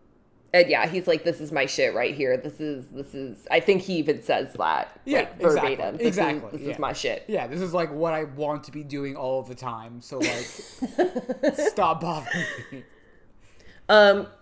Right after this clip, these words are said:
Speaker 1: and yeah, basically, like, the Misfits are like, "Okay, like, you're demolishing stuff. Cool, cool, cool, cool, cool. Um, and your plan is to build a factory.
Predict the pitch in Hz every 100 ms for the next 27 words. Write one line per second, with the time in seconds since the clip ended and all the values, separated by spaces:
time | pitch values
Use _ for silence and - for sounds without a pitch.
0 | - 233 277 202 175 220 294 - 320 285
1 | 240 202 190 180 190 196 190 180 170 185
2 | - 175 156 156 156 151 165 165 156 165
3 | 147 139 135 135 151 135 110 - - 175
4 | 143 143 147 151 151 147 151 151 - 143
5 | 131 131 135 - - _ - 160 143 135
6 | 131 101 - _ - 160 156 156 156 156
7 | 165 147 151 - 165 156 160 151 131 -
8 | 139 135 127